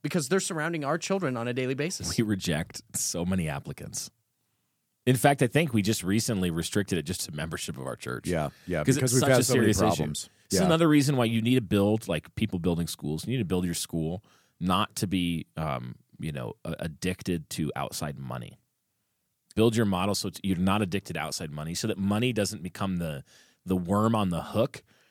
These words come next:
Speaker 2: to let in degenerate peers who are gonna disciple your children into the image of hell. It, it, like, this, all of this stuff is so basic,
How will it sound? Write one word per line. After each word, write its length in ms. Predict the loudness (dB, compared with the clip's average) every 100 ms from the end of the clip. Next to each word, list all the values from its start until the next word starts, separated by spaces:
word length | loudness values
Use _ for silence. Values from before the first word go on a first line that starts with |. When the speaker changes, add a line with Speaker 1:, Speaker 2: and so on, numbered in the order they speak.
| _ 0
Speaker 2:
to 140 | 0
let 320 | 2 2 4
in 220 | 4 2 2
degenerate 680 | -2 -2 0 0 0 -2 -4
peers 420 | -4 -2 -2 0
who 80 | 0
are 60 |
gonna 160 | 0 -2
disciple 540 | -4 -4 -2 -2 -2
your 120 | -2 -4
children 580 | -6 -4 -2 -2 -4 -6 _ _ _ _ -2
into 480 | 0 0 0 2
the 140 | 2 -2
image 240 | -4 -4
of 60 | -8
hell. 400 | -6 -6 -6 -8 _ _ _ _ _ -12
It, 160 | -6
it, 120 | -4 -2
like, 200 | -4 -2
this, 260 | -2 -2 -4 0
all 200 | 4 6
of 60 | 6
this 140 | 4
stuff 220 | 2 -2 0
is 100 | -2
so 260 | 0 2
basic, 580 | 2 -2 -4 -4 -6 -10